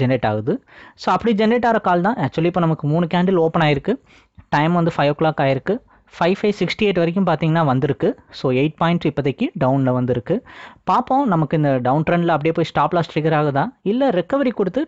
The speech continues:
டார்கெட் அச்சீவ் பண்ணுதான்னு நம்ம வந்து பார்க்கலாம். So ஃபர்ஸ்ட் இப்போதைக்கு நமக்கு இந்த கிடைச்சிருக்க கால் எப்படி ஒர்க் அவுட் ஆகுதுன்னு ஒரு தடவை பார்த்துடலாம். இப்ப நமக்கு மார்க்கெட் பாத்தீங்கன்னா ஃபர்ஸ்ட் டாரட்டை பிரேக் அவுட் வந்து பண்ணியிருக்கு.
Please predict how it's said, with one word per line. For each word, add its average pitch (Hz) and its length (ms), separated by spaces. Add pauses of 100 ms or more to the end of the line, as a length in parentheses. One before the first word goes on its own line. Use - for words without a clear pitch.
(100)
டார்கெட் 151 340
அச்சீவ் 143 220
பண்ணுதான்னு 135 400
நம்ம 127 180
வந்து 123 200
பார்க்கலாம். 120 340 (540)
So - 160
ஃபர்ஸ்ட் 190 280
இப்போதைக்கு 214 400
நமக்கு 202 260
இந்த 156 160
கிடைச்சிருக்க 208 380
கால் 196 160
எப்படி 180 160
ஒர்க் 156 160
அவுட் 170 120
ஆகுதுன்னு 160 220
ஒரு 127 80
தடவை 135 200
பார்த்துடலாம். 127 420 (1600)
இப்ப 190 180
நமக்கு 196 300 (120)
மார்க்கெட் 165 400
பாத்தீங்கன்னா 151 340 (480)
ஃபர்ஸ்ட் - 260
டாரட்டை 175 340 (200)
பிரேக் 147 240
அவுட் 147 160
வந்து 143 200
பண்ணியிருக்கு. 120 360